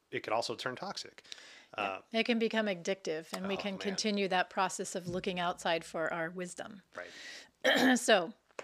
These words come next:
Speaker 2: you know, not letting it slide into that addictive pattern of just always seeking outside yourself, but
Speaker 1: Mm-hmm.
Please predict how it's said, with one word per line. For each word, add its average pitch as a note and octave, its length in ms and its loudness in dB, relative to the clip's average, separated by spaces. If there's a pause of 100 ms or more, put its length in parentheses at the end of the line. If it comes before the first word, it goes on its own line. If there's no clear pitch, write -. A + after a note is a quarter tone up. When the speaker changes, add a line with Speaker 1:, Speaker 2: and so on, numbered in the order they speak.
(100)
Speaker 2:
you G#3+ 160 4
know, F3 180 2
not F#3+ 280 6
letting F#3+ 240 6
it F3+ 120 -2
slide F3+ 460 4
into F3+ 280 -2
that F3+ 160 0
addictive F#3+ 420 -6
pattern G3 460 -4
of F3 100 -4
just - 240 -4
always F#3+ 220 4
seeking F#3+ 320 0
outside G3+ 380 2
yourself, F3 600 2
but F#3 260 4
Speaker 1:
Mm-hmm. A3 160 -6